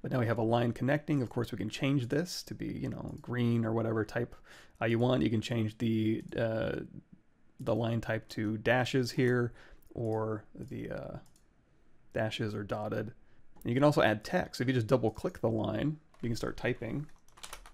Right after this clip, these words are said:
And that'll go ahead and put a little bit of text in between here. So I can read this a little bit better, make this a dark green.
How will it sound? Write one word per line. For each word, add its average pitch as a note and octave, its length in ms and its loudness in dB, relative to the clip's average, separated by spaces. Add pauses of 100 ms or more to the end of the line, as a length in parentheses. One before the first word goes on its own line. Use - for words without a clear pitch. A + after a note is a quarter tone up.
(2750)
And A#2 80 -2
that'll A2+ 160 0
go A2 140 0
ahead A2+ 180 0
and A2 100 -4
put - 140 -4
a A#2 60 2
little A2+ 160 0
bit G#2+ 100 0
of G#2 80 -2
text A2+ 300 -6
in A2 80 0
between A2+ 320 -4
here. - 180 -8
So - 100 -2
I - 40 2
can B2+ 100 0
read A#2 140 4
this G#2 100 -2
a G2+ 60 -2
little G#2+ 120 -6
bit - 60 -12
better, G2 220 0
make G2+ 180 -8
this - 140 -12
a - 20 -10
dark A2+ 300 -6
green. A2 260 -6